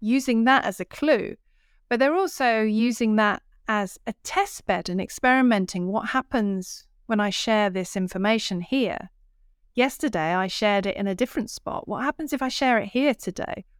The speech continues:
What's gonna happen with the group? How will they respond? So, yeah, I think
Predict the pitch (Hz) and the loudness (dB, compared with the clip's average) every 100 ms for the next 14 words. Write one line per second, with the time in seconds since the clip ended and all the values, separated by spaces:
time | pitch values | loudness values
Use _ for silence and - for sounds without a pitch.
0 | _ 254 - - 240 214 233 - 214 214 | _ -6 -4 0 0 2 -2 0 0 0
1 | 196 208 185 - - 208 202 196 190 190 | -2 -2 -2 -2 -4 0 2 2 2 2
2 | 180 180 - 196 165 - 180 - _ _ | 0 -4 -2 0 0 -4 -12 -16 _ _
3 | _ _ - 262 247 254 269 302 214 - | _ _ -4 2 4 4 4 6 6 2
4 | 214 294 233 - | 0 2 2 -2